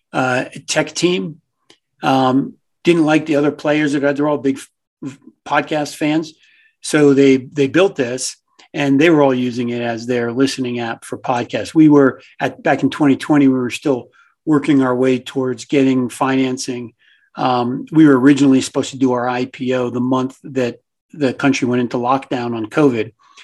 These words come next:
So we were in a, in a kind of an emergency situation. We couldn't really do anything new. So we were just playing around with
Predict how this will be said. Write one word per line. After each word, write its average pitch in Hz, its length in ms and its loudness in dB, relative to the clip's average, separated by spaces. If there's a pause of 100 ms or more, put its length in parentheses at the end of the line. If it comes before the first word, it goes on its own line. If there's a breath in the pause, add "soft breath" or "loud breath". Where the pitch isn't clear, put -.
(320 soft breath)
So 135 320 4
we 139 300 6
were 131 160 4
in 127 100 -2
a, 127 100 0
in 143 220 -4
a 131 80 -2
kind 139 240 -2
of 131 60 0
an 127 40 -4
emergency 135 500 0
situation. 135 520 -4
We 127 80 -2
couldn't 147 220 -2
really 131 220 0
do 131 220 0
anything 123 380 -4
new. 127 180 -4
So 123 160 -10
we 123 60 -8
were 123 60 -10
just 120 220 -10
playing 127 260 -2
around 123 340 0
with 123 180 -6